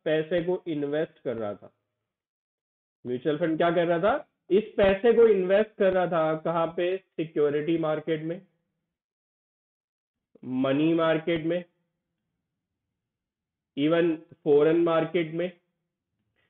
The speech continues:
तो अलग-अलग जगह बताई गई थी ना आपको कि एक म्यूचुअल फंड कहाँ-कहाँ पैसा लगा सकता है। ये पढ़ा था ना आपने, एक म्यूचुअल फंड कहाँ-कहाँ पैसा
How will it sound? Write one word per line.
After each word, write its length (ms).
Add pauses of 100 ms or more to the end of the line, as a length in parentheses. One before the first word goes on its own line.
(160)
तो 120 (120)
अलग-अलग 720 (200)
जगह 280
बताई 280
गई 140
थी 80
ना 80
आपको 340 (320)
कि 80
एक 140
म्यूचुअल 360
फंड 300
कहाँ-कहाँ 560
पैसा 380
लगा 260
सकता 340
है। 100
ये 60
पढ़ा 260
था 60
ना 80
आपने, 220
एक 160
म्यूचुअल 360
फंड 320 (340)
कहाँ-कहाँ 840
पैसा 540